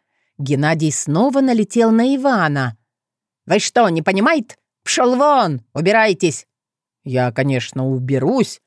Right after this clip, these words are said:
но только когда пойму, что этого хочет Татьяна», усмехнулся Иван, глядя, как гуси, по зрелому размышлению, решили, что топать на них ногами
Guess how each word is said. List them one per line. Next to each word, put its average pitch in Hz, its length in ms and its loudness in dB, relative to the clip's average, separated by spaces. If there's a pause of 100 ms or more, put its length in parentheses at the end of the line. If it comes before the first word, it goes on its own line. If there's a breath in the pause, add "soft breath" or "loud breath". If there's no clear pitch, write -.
(280)
но 139 180 -2
только 151 420 0
когда 156 360 0
пойму, 143 480 0
что 127 320 -4
этого 180 280 0
хочет - 480 -6
Татьяна», 156 720 -2 (380)
усмехнулся 156 840 -2
Иван, 190 340 -2
глядя, 180 380 0
как 160 280 -6
гуси, 160 540 -4 (320)
по 330 100 2
зрелому 156 540 2
размышлению, 185 920 -2 (360)
решили, 160 500 0
что - 280 -4
топать 151 540 -2
на 160 120 -2
них 175 240 -4
ногами 147 760 -2